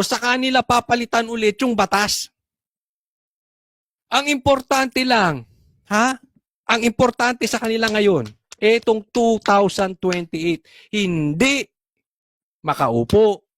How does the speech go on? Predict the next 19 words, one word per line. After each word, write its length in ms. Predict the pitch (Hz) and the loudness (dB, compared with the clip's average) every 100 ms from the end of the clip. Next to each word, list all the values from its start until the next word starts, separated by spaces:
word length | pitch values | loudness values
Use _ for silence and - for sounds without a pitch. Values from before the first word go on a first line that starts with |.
| _ | _
si 200 | - 151 | -14 -10
V 200 | 117 117 | -6 -6
P 80 | 131 147 139 _ | -4 -6 -6 _
Sara. 520 | _ - 107 101 107 101 _ _ _ _ _ _ _ _ _ _ _ - | _ -6 -4 -6 -10 -14 _ _ _ _ _ _ _ _ _ _ _ -8
That's 240 | 190 233 | -4 -4
why 160 | 240 233 202 | -2 -2 0
I 160 | 190 | -2
keep 400 | 190 - 285 - | -2 -4 -2 0
on 160 | 262 247 | 0 0
reminding 640 | 240 233 226 226 202 214 | -4 -2 -2 -4 -6 -10
you, 240 | 214 220 165 _ - | -2 -2 -2 _ -8
hindi 400 | 220 220 226 254 | -4 -2 0 0
lang 160 | 240 226 | 0 -2
po 160 | 240 | -2
senators 720 | 220 - 208 202 196 208 196 190 | -2 0 0 0 2 2 2 -4
ang 160 | 180 | -6
importante 720 | 180 - 180 165 - 170 - | -4 0 0 0 -2 -2 -4
sa 240 | 165 156 139 | -8 -8 -8
atin. 400 | - 160 143 | -12 -12 -12